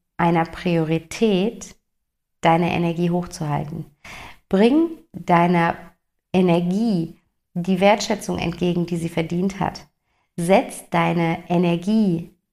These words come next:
an oberste Stelle, setz deine Energie da oben auf den Thron, vielleicht neben die Gesundheit, weil das geht natürlich Hand in Hand. Und beachte sie und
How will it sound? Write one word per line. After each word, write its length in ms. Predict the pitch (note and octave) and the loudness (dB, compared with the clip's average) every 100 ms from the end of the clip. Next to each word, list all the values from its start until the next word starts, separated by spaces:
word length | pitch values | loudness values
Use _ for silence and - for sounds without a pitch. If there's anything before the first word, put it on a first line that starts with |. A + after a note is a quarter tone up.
| _ - | _ -4
an 160 | E3 | -4
oberste 460 | - G3 F#3+ F3+ F3 | 0 2 2 0 -4
Stelle, 520 | - - D3+ E3 D3+ | -4 0 2 2 0
setz 380 | D#3+ F3+ F#3+ - | -2 -2 -2 -2
deine 300 | F3 E3+ - | 0 0 0
Energie 400 | E3+ E3 E3+ F#3+ | 0 -2 -2 0
da 140 | F3+ F3 | 2 2
oben 260 | F#3+ F#3 | 2 0
auf 260 | - D#3+ - | 2 0 0
den 200 | D#3+ D#3 | -6 -6
Thron, 480 | - A3+ F#3+ D#3 D#3 - - _ _ F#3 | -4 0 2 0 -4 -10 -20 _ _ -2
vielleicht 360 | F3 E3 E3+ | 2 2 2
neben 280 | F#3 F#3 F#3 | 0 0 0
die 120 | E3+ | -2
Gesundheit, 760 | F3 E3+ G3 G#3+ - D3 - - - - - - _ | -2 2 2 2 2 -2 -2 -10 -20 -20 -20 -20 _
weil 100 | E3 | -4
das 200 | D#3+ D#3+ | -2 -2
geht 120 | F3 | -4
natürlich 480 | F3 E3 E3 E3+ - | -2 -2 -2 -6 -2
Hand 180 | F#3 F3+ | -2 -2
in 200 | E3+ E3 | -4 -2
Hand. 240 | F3 - - _ - - _ - | -2 -2 -8 _ -20 -20 _ -6
Und 340 | F3+ F3+ F3+ F3 - - _ _ _ _ _ _ _ _ _ _ _ _ _ _ _ _ _ _ _ | 0 2 2 -2 -12 -20 _ _ _ _ _ _ _ _ _ _ _ _ _ _ _ _ _ _ _
beachte 560 | G#3 - A3+ - - G3+ | -2 0 -2 -4 -10 -8
sie 320 | E3+ D#3 D#3+ | -6 -8 -6
und 180 | F3 | -8